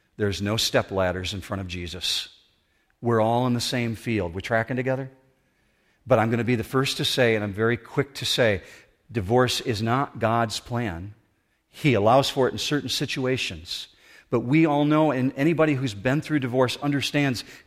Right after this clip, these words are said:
going through divorce is made to appear so simple by today's culture and media, making it look as though it leaves no damage whatsoever. People just move on and they're happy.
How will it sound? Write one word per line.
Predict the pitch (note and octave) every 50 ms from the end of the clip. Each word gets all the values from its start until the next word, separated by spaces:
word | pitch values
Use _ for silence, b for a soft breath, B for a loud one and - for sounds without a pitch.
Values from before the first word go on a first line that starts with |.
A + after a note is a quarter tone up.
| - A2
going | G2 C#3+ D3 D#3+ F3+ F#3+ F3+ D3+
through | - - D3 C#3
divorce | A2+ B2 G#2 A#2+ C#3+ D3 C#3 B2+ - - - B B B B -
is | D3 B2+ B2+
made | C#3 C#3+ D#3 D#3+ D#3 D3 B2+ -
to | - E3 C#3+
appear | - - E3+ E3 D3
so | B2 - - - - - F3+ F#3 G3
simple | - - - F#3+ F#3+ F3+ - - G#2 F2+ F2+ - b b b b b b b -
by | B2+ B2
today's | A#2 - D3 C#3 C#3+ B2+ -
culture | - - - D#3 D#3+ - - D#3+ D#3+
and | C#3+ B2 A#2 A#2+
media, | A#2 A#2 G2 F#2 F2+ E2+ F2 - _ _ _ _ _ _ _ _ _ _ -
making | C3+ D3+ E3+ - F3+ E3+
it | E3+ D3
look | D3+ D#3+ D#3 D#3+
as | D#3 A#2+ C3+
though | D#3+ D#3 D3+
it | D3 D3
leaves | D#3 D#3 F3 E3 D3+ A#2+ A#2
no | C#3 C3+ B2
damage | G#2+ B2+ A#2+ B2 B2 A#2+ A2
whatsoever. | C3 C3+ - - E3 C#3+ D3 F3+
People | F#3 - F#3 F3+ F3 E3+
just | D#3 C#3+ -
move | E3 D#3+ D3+ D3
on | D3+ D#3+ E3 E3
and | E3
they're | D#3+ D#3
happy. | D#3 F3+ F#3+ E3+ - A#2+